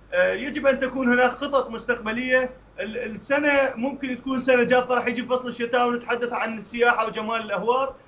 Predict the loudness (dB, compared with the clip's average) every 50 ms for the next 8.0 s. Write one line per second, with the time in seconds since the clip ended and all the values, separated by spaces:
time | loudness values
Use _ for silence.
0 | _ -16 -8 -6 -6 -6 0 2 2 2 2 0 -2 -2 -2 -2 -2 0 2 2
1 | 0 0 -2 -2 -2 -2 -2 -2 -6 -8 -4 -2 -4 -2 -2 -4 -2 0 0 0
2 | 2 4 2 2 2 0 -4 -6 -8 -8 -6 -4 -2 -2 -2 -4 -8 -2 2 4
3 | 4 6 4 4 2 2 2 0 -2 -10 -20 _ _ _ _ _ _ _ 0 2
4 | 2 2 2 2 0 -2 -2 -4 -6 -8 -8 -10 -14 -12 -6 -6 -4 2 4 6
5 | 6 6 6 6 4 4 4 4 2 2 -2 -2 -4 -4 -4 -4 -6 -6 -2 -2
6 | -2 -2 -2 -4 -6 -6 -8 -10 -6 0 0 2 2 2 0 0 0 0 0 0
7 | 0 -2 -4 -6 -6 -6 -4 -2 -2 -2 -2 -2 -2 -2 -4 -4 0 0 0 0